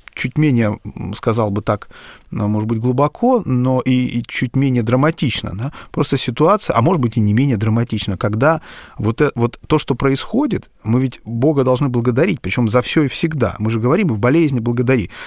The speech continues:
То есть почему мы щас-то ропщем, да? А, вот мы, христиане, мы должны Бога благодарить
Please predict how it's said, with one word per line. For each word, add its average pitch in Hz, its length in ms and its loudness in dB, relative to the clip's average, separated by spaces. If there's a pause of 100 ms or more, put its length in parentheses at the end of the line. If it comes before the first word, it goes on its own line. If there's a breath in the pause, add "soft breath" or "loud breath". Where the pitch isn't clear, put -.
(120 loud breath)
То 110 100 -4
есть 104 60 -4
почему 190 240 2
мы 190 100 4
щас-то - 400 0
ропщем, 107 500 -2 (100)
да? 135 220 -4 (480 loud breath)
А, 95 420 0
вот 104 240 -6
мы, 127 120 2
христиане, 107 560 0 (100)
мы 113 140 2
должны 143 260 2
Бога 151 220 0
благодарить 143 600 0